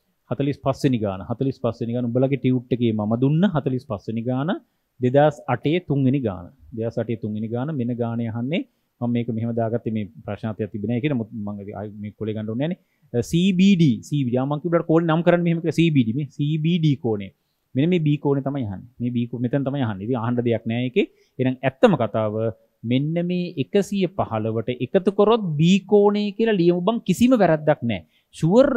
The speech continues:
එන්නේ එකසිය අසූව තමයි සරල රේඛාවක් මත කෝණ. මේකේ ලස්සනකම කියන්නේ මගේ ගානක් හැදුවට උඹලට ලස්සනක් දැනෙන්න හේතුවක් නෑනේ.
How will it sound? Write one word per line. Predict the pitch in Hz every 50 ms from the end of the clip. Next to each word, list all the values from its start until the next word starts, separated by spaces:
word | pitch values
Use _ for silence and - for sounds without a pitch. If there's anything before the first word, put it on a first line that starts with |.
| - - _ -
එන්නේ | 143 127 123 120 117 120 127 -
එකසිය | 123 - - 135 - - 135 139 165 -
අසූව | 123 117 - - 120 117 117 117
තමයි | 120 123 123 139 170 160
සරල | - 131 123 139 135
රේඛාවක් | 131 127 123 120 - 120 139 156 -
මත | - 123 113 -
කෝණ. | - - 98 95 - _ _ _ _ _ _ _ _ _ _ _ _ _ _ _ _ _ _ _ _ 107
මේකේ | 113 120 151 139
ලස්සනකම | 117 110 - - 156 151 151 - 147 147 147
කියන්නේ | 139 156 156 160 139
මගේ | 123 117 127 143 139
ගානක් | 156 151 147 156 147 -
හැදුවට | 156 143 147 147 147
උඹලට | 143 143 147 147 135 127
ලස්සනක් | 123 120 - - 143 143 - -
දැනෙන්න | 139 135 135 123
හේතුවක් | 117 - 120 131 135 156 151 147 - 156
නෑනේ. | 147 147 147 147 139